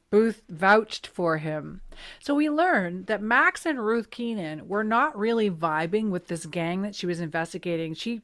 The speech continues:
felt that they were more, uh, stand-up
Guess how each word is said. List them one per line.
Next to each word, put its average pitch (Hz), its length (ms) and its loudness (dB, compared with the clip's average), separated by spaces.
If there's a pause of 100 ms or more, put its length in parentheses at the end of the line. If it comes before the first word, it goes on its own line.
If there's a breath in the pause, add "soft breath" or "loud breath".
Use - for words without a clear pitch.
(140)
felt 269 240 2
that 240 160 0
they 208 160 2
were 180 180 -2
more, 180 480 -2 (540 loud breath)
uh, 156 320 -2
stand-up 180 800 -2